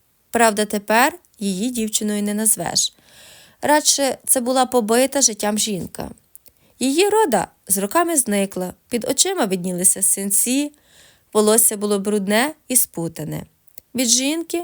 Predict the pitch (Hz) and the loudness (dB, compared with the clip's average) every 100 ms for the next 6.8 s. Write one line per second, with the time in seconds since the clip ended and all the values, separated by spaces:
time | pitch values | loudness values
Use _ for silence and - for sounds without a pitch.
0 | - - 190 - 180 202 - 208 202 165 | -8 -8 -2 -2 0 -2 -2 -8 -6 -8
1 | 151 202 - - - - - _ - _ | -8 -12 -20 -20 -20 -20 -20 _ -20 _
2 | _ 233 240 240 269 247 247 247 262 262 | _ -6 2 2 2 -2 4 4 4 -2
3 | 233 - 247 240 233 262 240 190 170 170 | -2 -2 0 -2 -2 0 2 2 0 -8
4 | - _ _ _ _ - 254 247 277 285 | -12 _ _ _ _ 2 2 2 2 2
5 | 262 208 220 202 - 240 226 262 262 277 | 0 2 0 -2 0 2 2 2 2 2
6 | 254 226 185 - 170 165 170 | -2 0 2 0 -2 -8 -8